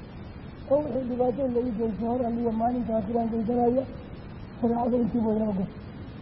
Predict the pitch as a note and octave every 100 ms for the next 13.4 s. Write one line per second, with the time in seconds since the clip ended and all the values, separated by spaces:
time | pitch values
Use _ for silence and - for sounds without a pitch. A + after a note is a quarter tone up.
0 | - - - - - - - - - -
1 | - - - - - - - C4+ B3+ C4
2 | C4 C4+ A#3+ G#3+ A3 G#3+ B3 A#3 A3+ A3
3 | A3+ A#3+ G3 - - - - - - B3
4 | B3+ C4 D#4 B3+ B3 F#3 A#3+ A3 C4 A#3+
5 | B3+ A#3+ A3+ A#3 G#3+ B3+ A#3+ A#3+ A#3+ B3+
6 | A#3+ A#3 A#3+ D4+ D#4+ - - - - C4
7 | G#3+ G#3+ G#3+ - - - - - - -
8 | - - D#4+ D#4 B3+ C4 B3+ B3 A#3+ A#3
9 | A3 B3 G#3 A3 - A#3+ A#3+ A3 A3 A3
10 | A3 A#3 F#3+ A3 A3 A3 A#3 A3+ - -
11 | - - - E4 C#4+ A#3+ A#3+ A3+ A#3+ A#3+
12 | A3+ A#3+ G3 A3+ A3 - - - - -
13 | D4 C#4 G3+ A#3+